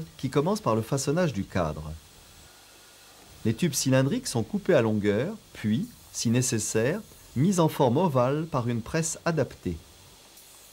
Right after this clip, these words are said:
Ils sont ensuite calibrés et découpés sur leur partie terminale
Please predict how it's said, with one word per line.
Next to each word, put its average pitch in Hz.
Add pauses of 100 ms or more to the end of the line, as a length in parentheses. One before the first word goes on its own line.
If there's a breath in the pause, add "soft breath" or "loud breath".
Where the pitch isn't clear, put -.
(920)
Ils 139
sont 165
ensuite 180
calibrés 180
et -
découpés 160
sur 117
leur 104
partie 185
terminale 110